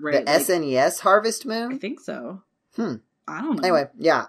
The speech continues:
Speaker 2: So maybe I'll play that and check in on that.
Speaker 1: Do it. I've heard
Speaker 2: Got
Speaker 1: it,
Speaker 2: a
Speaker 1: I
Speaker 2: big
Speaker 1: have heard
Speaker 2: road
Speaker 1: it
Speaker 2: trip
Speaker 1: hasn't
Speaker 2: coming
Speaker 1: aged
Speaker 2: up.
Speaker 1: well, but it definitely is
Speaker 2: <laughs>
Speaker 1: a part of history.
Speaker 2: Well, most things are.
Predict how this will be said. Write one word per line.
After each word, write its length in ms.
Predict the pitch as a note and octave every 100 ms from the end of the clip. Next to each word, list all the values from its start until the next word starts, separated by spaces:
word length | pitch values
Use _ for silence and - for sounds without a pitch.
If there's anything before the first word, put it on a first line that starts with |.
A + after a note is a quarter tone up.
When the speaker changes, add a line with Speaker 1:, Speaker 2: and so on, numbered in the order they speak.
| -
Speaker 2:
So 340 | B2 D#3 C#3+ A2+
maybe 300 | D3+ D#3 D#3+
I'll 120 | D3+
play 180 | D#3 D3
that 260 | C#3+ C3
and 100 | B2+
check 220 | A#2+ B2+ B2+
in 80 |
on 160 | A#2 A2+
that. 220 | G#2 G2 _
Speaker 1:
Do 180 | F3+ F3+
it. 260 | D#3 A2 -
I've 160 | E3+ E3+
heard 280 | C#3 C3+ -
Speaker 2:
Got 100 | -
Speaker 1:
it, 20 | -
Speaker 2:
a 120 | F3
Speaker 1:
I 20 |
Speaker 2:
big 200 | C3+ B2+
Speaker 1:
have 80 | -
heard 140 | A#2+
Speaker 2:
road 60 | A#2
Speaker 1:
it 60 | A#2
Speaker 2:
trip 120 | G3
Speaker 1:
hasn't 160 | G3 F3
Speaker 2:
coming 160 | D3+ G3
Speaker 1:
aged 40 |
Speaker 2:
up. 100 | - C#3
Speaker 1:
well, 180 | B2
but 300 | B2 C#4 C#3 - _ _ _
it 140 | F3
definitely 640 | E3 F#3+ F#3+ F#3+ F3 F3+ C#3+
is 540 | F3 F3 C#3+ F#3 A#2+ D#3 _ _
Speaker 2:
<laughs> 220 | _ -
Speaker 1:
a 60 | D#3
part 420 | - - E3 E3
of 140 | D#3
history. 720 | E3 F3+ - - D2 F2+ - _ _ _
Speaker 2:
Well, 340 | B2+ D#3+ D#3+ D#3+
most 280 | G3+ G#3+ -
things 260 | D3+ C3 B2+
are. 320 | A#2+ A2